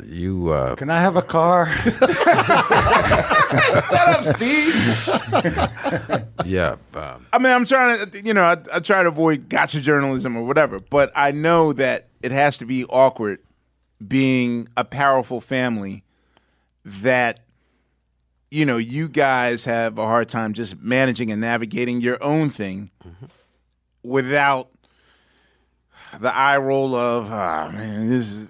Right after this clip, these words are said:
Speaker 3: like, so is it that you change your phone numbers a lot?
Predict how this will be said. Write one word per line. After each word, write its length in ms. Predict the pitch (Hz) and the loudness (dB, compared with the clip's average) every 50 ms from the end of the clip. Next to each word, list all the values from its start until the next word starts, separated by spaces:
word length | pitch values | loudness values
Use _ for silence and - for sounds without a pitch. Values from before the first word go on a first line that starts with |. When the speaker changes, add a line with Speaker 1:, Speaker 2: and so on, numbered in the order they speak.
| _ _ | _ _
Speaker 3:
like, 380 | 123 123 117 107 104 98 _ - | -6 -4 -4 -4 -4 -8 _ -12
so 560 | - - 147 135 127 120 113 110 104 104 98 90 _ _ _ _ _ _ _ _ _ _ _ _ _ - | -4 0 2 4 4 4 2 0 -2 -6 -10 -14 _ _ _ _ _ _ _ _ _ _ _ _ _ -12
is 160 | 120 107 113 | -10 -10 -10
it 100 | 110 98 | -8 -6
that 220 | 110 107 110 90 80 | -4 -4 -4 -4 -6
you 180 | 104 107 104 | -6 -8 -6
change 300 | 95 - 135 123 117 110 110 | -6 -4 -4 -4 -4 -6 -8
your 60 | 104 | -10
phone 240 | - 139 147 160 165 | -6 -2 0 2 2
numbers 300 | 170 170 165 165 160 143 | 2 2 2 0 -2 -2
a 40 | 156 | -4
lot? 460 | 156 156 156 151 151 147 147 143 | -4 -2 0 2 2 2 0 0